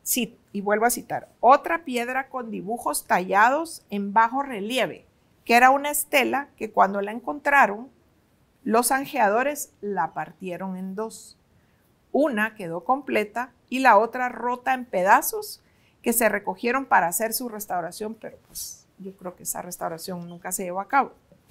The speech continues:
Cercano a las fotos donde se encontró la información de la tumba de, de Miraflores, lo que les acabo de enseñar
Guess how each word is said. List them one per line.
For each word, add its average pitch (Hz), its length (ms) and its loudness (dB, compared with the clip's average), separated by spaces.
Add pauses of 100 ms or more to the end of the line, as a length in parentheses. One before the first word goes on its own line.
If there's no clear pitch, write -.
(960)
Cercano 262 720 4
a 233 120 -2
las 208 220 0
fotos 294 340 -4
donde 269 220 -4
se 247 100 -4
encontró 208 360 -4
la 254 80 -4
información 240 600 -8
de 262 80 -8
la 254 200 -6
tumba 254 440 -4
de, 208 220 -10 (180)
de 196 200 -12
Miraflores, 208 680 -6
lo 208 140 -8
que 208 80 -12
les 208 160 -10
acabo 202 300 2
de 277 60 0
enseñar 247 580 -6